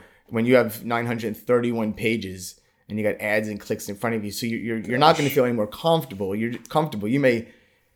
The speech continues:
Speaker 1: you may now say, "I think I understand it, but I still don't feel comfortable."
Speaker 2: Mm-hmm.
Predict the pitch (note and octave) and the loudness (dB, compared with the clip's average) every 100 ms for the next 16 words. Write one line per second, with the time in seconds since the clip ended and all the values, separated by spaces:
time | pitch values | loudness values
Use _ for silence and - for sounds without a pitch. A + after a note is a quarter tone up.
0 | _ _ C3 D#3 C3 A2+ A#2 B2 A#2+ A2 | _ _ 4 8 8 8 6 4 4 2
1 | G#2 C3 A#2+ A2 G#2+ - B2 B2 F2+ E2+ | 2 2 2 2 0 -2 -2 0 -2 -6
2 | - - A2 A2 - _ - G#2 F#2 F#2 | -8 0 0 0 -6 _ -8 -6 -4 -6
3 | - G2+ G2+ - A1 _ A#2+ A2 G2 | -4 -8 -8 -16 -20 _ -6 -6 -6